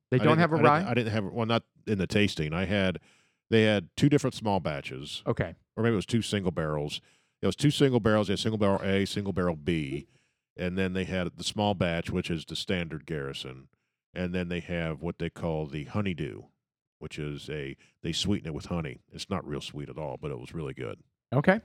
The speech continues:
Speaker 1: Good
Speaker 2: So
Speaker 1: to
Speaker 2: I
Speaker 1: know.
Speaker 2: had, so I had those four. So that's, it, it's got the yellow wax or whatever they have on there, right?
Speaker 1: Right,
Speaker 2: It's a
Speaker 1: yeah.
Speaker 2: Dutch, and they have the black, the, the yellow, and I think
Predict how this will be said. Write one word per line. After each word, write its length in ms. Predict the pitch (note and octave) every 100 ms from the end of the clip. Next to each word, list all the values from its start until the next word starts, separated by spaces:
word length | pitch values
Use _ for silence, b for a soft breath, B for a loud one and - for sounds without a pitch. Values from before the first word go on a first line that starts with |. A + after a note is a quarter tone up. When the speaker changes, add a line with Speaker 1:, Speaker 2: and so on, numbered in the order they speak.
| b b b
Speaker 1:
Good 60 | -
Speaker 2:
So 60 | G2
Speaker 1:
to 60 |
Speaker 2:
I 20 | -
Speaker 1:
know. 120 | C3
Speaker 2:
had, 140 | F2+
so 140 | - F#2+
I 80 | F2+
had 220 | F#2+ E2
those 160 | E2
four. 240 | - E2+ D#2+
So 120 | G#2
that's, 300 | A#2+ - -
it, 140 | A#2+
it's 240 | F#2 A2 -
got 160 | A2+
the 80 | G2+
yellow 640 | F2+ G2 F#2 F2 E2+ D#2+ - _ _ _ _ _
wax 440 | E2 E2 D#2+ - -
or 60 |
whatever 260 | E2 E2 D#2
they 100 | D2
have 200 | D#2 D2+
on 140 | C#2+ C#2
there, 200 | C2+ B1+
right? 240 | C#2 D2 -
Speaker 1:
Right, 340 | A#2 G#2 F2+ -
Speaker 2:
It's 100 | G#2
a 20 |
Speaker 1:
yeah. 60 | F#2
Speaker 2:
Dutch, 140 | D#2+
and 140 | E2+ E2+
they 40 |
have 100 | D#2+
the 100 | E2
black, 400 | D#2+ F2 F2 F#2 _
the, 280 | E2+ D#2 D2 -
the 80 | F#2
yellow, 380 | F2 F2 E2+ E2
and 80 | E2
I 60 | D#2+
think 180 | F#2